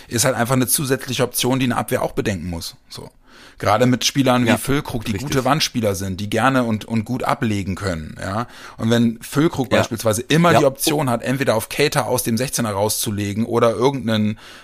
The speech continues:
Speaker 1: One-Touch-Abklatscher auf Duxch, äh, zu spielen, dann ist das einfach schwerer zu verteidigen.
Speaker 2: So ist es.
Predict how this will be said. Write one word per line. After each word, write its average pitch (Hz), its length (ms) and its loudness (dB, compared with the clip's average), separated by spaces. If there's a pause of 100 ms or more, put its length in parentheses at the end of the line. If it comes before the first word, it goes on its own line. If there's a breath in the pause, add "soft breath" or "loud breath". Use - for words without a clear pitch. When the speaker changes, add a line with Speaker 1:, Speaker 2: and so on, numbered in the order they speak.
Speaker 1:
One-Touch-Abklatscher 117 1400 0
auf 107 160 -6
Duxch, - 380 -2
äh, 95 440 -8
zu - 120 -8
spielen, 101 560 -6
dann 123 120 -2
ist 127 140 -6
das 139 100 -6
einfach 131 200 -4
schwerer 135 320 2
zu 131 80 -4
verteidigen. 120 540 -8
Speaker 2:
So 95 280 0
ist 98 200 -2
es. 78 300 -10